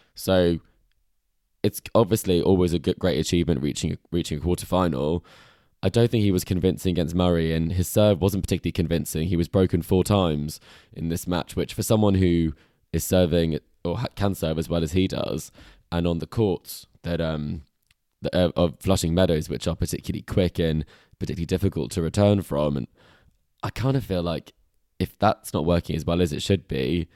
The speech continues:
then I don't really think that the rest of his game has been working as well. And I think you can see that in some of the scorelines of the sets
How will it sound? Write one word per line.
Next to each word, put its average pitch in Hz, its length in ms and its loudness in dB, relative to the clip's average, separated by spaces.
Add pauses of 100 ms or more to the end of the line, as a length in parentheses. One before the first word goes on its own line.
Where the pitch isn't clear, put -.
(580)
then 90 220 -2 (240)
I 95 100 0
don't 92 180 0
really 92 200 0
think - 280 -2
that - 200 -2
the 90 80 -2
rest 110 240 0
of 95 80 -6
his 85 100 -2
game 80 200 -4
has 82 100 -6
been 78 100 -6
working 87 320 -6
as 87 100 -10
well. 80 240 -2
And 82 80 -2
I 87 40 0
think 92 180 -2
you 80 80 -2
can 87 140 -6
see 92 220 2
that 78 180 -2
in 71 80 -6
some 87 180 -2
of 80 140 -4
the 82 220 0
scorelines 87 520 0
of 80 80 -4
the - 80 -8
sets - 420 -2